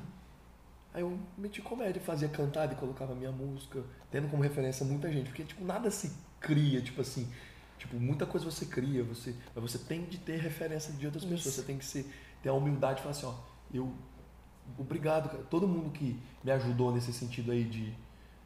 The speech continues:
Speaker 1: "Putz, Luan, é, ó, é, não, na verdade, eu fazer um vídeo, tipo assim,
Speaker 2: Uhum.
Speaker 1: parecido, eu vou lá e agradeço e falo, 'Véi, você, sem querer, você me ajudou muito, porque você foi inspiração pra fazer isso.'" Deixa eu
Speaker 2: É,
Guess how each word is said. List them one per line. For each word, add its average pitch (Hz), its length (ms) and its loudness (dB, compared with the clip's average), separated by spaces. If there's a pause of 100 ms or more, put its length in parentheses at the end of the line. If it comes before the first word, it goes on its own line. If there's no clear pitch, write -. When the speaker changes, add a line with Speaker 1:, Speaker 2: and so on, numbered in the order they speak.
(240)
Speaker 1:
"Putz, 131 240 -2
Luan, 123 340 0 (340)
é, 104 560 0 (460)
ó, 147 240 0
é, 120 380 2
não, 120 160 0
na 120 100 -2
verdade, 117 400 -6 (580)
eu 127 100 4
fazer 131 260 4
um 131 40 6
vídeo, 123 220 2
tipo - 160 -4
assim, 196 100 2
Speaker 2:
Uhum. - 60 2
Speaker 1:
parecido, 127 840 2 (280)
eu 123 60 0
vou 123 120 0
lá 127 80 0
e - 20 2
agradeço 147 260 2
e - 40 -2
falo, 123 260 0 (680)
'Véi, 143 160 6
você, 131 360 0
sem 175 200 0
querer, 180 180 4
você 156 200 -2
me 156 80 2
ajudou 151 240 0
muito, 151 160 0
porque 147 160 -4
você 131 180 -2
foi 135 160 -2
inspiração 131 480 -4
pra 139 140 -6
fazer 143 280 -6
isso.'" 131 140 -8
Deixa - 220 -10
eu - 20 -6
Speaker 2:
É, - 20 -4